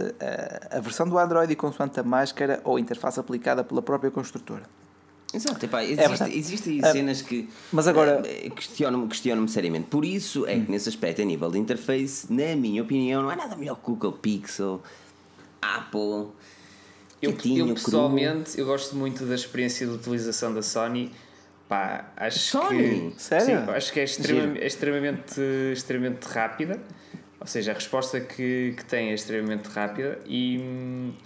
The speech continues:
Speaker 3: acho que eles abusam na questão dos widgets e não sei o quê, mas, ou seja, isso é algo que é removível.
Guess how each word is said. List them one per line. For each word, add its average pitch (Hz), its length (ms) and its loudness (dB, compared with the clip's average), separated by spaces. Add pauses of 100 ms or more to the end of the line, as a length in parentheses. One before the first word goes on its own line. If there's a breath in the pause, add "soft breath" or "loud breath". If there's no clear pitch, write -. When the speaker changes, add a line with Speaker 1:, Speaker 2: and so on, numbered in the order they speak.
(120)
Speaker 3:
acho 127 200 -2
que - 60 -4
eles 135 100 0
abusam 131 360 -2
na 110 140 -2
questão 107 240 -4
dos 101 120 -4
widgets 110 520 -4
e - 20 -4
não 104 60 -2
sei 101 160 -6
o - 20 -12
quê, 123 140 -2
mas, 123 200 -2
ou - 180 -2
seja, 110 240 -4
isso 131 240 -2
é - 20 4
algo 139 260 0
que 139 300 -2
é 139 120 0
removível. 135 680 -2